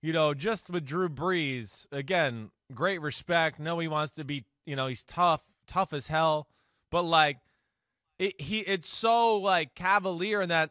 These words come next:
I, it's almost like, "I'm not even close to a hundred percent." You know, that, I mean, that's almost how I feel like he's talking there. Like, "I'm not even close to a hundred percent." And then I wanna be like, "Well, why, why did we play then? I don't, I don't understand that."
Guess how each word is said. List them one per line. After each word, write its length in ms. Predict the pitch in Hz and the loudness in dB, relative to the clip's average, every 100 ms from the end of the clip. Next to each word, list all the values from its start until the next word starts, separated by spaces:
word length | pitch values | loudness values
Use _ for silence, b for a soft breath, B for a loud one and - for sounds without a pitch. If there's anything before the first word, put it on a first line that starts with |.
| - | 0
I, 120 | 156 165 | -2 0
it's 160 | 165 190 | 0 0
almost 240 | 190 180 | -2 -2
like, 120 | 170 - | -2 0
"I'm 140 | 180 | 2
not 160 | 214 214 | 2 2
even 180 | 180 | -2
close 320 | 156 202 240 - | -4 2 2 2
to 140 | 185 | -2
a 80 | 151 | 0
hundred 300 | 143 139 127 | -2 -4 -8
percent." 480 | 127 113 139 110 92 _ _ _ _ | -8 -6 -4 -4 -8 _ _ _ _
You 100 | 160 | -4
know, 100 | 160 | 0
that, 180 | 165 175 | 0 0
I 60 | 170 | -2
mean, 160 | 180 | 0
that's 180 | 180 175 | 0 2
almost 240 | 202 226 | 2 2
how 160 | 170 170 | 2 4
I 100 | 156 | 4
feel 160 | 147 170 | 2 0
like 160 | 160 | -2
he's 140 | 151 139 | -4 -4
talking 380 | 165 214 180 | 0 2 0
there. 120 | 131 117 | -4 -2
Like, 120 | 151 | -2
"I'm 100 | 247 | 0
not 160 | 226 | 0
even 140 | 202 180 | 0 -2
close 260 | 202 226 - | 0 0 0
to 140 | 170 | 0
a 40 | |
hundred 240 | 143 139 113 | 0 -2 -6
percent." 380 | 127 135 113 104 | -8 -4 -6 -4
And 160 | 135 | -6
then 140 | 151 165 | -4 -2
I 80 | |
wanna 220 | 160 165 156 | -2 -2 -2
be 100 | 156 | -2
like, 140 | 143 | -2
"Well, 160 | 180 196 | -2 -2
why, 260 | 196 247 190 | -2 -2 -2
why 220 | 160 208 | 2 2
did 140 | 214 | 0
we 120 | 190 180 | -8 -6
play 260 | 220 262 | 0 0
then? 240 | 190 120 113 | 0 -2 -2
I 80 | |
don't, 160 | 151 156 | -2 0
I 100 | 156 | 0
don't 180 | 170 175 | -2 -2
understand 480 | 160 147 - 202 156 | -4 -6 -4 -4 -2
that." 200 | 113 | -4